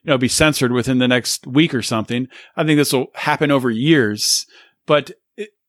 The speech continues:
the die has been cast. This is not going to get better. Uh, Spotify's not gonna, like, a month from now, is not gonna say, "Oh, well, you know, Om-, Omicron went away, so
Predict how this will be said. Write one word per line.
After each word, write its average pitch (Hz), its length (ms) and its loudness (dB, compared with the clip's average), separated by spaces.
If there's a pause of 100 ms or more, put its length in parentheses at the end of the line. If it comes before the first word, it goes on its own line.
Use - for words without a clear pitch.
the 156 160 -2
die 180 280 0
has 185 180 0
been 147 160 -2
cast. - 720 -4 (580)
This 165 300 -2
is 165 120 2
not 170 280 0
going 156 300 2
to 135 440 0 (400)
get 143 240 0
better. 117 400 0 (440)
Uh, 123 160 -6
Spotify's 160 720 2
not 151 240 2
gonna, 139 340 2
like, 127 180 0
a 131 60 -2
month 143 320 2
from 147 140 -2
now, 123 180 4
is 117 100 -4
not 135 120 2
gonna 143 120 -2
say, 170 220 -2
"Oh, 285 220 2
well, 233 200 2
you 196 60 0
know, 190 120 2
Om-, 226 280 0
Omicron 233 520 2
went 208 140 4
away, 180 520 4
so 143 500 2